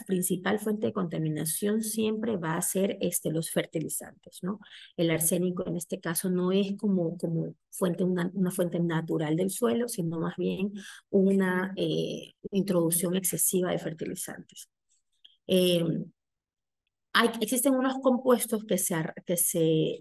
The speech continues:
enlazan con el arsénico y forman otros, eh,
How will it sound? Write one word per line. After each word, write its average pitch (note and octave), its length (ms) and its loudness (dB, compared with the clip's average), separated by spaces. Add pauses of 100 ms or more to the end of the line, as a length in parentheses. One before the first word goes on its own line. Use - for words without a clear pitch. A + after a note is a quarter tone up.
enlazan E3+ 600 0
con D#3+ 160 -2
el D#3+ 120 2
arsénico F#3 420 0
y F3 40 -4
forman E3+ 360 -2
otros, E3+ 500 -4 (540)
eh, D#3+ 640 0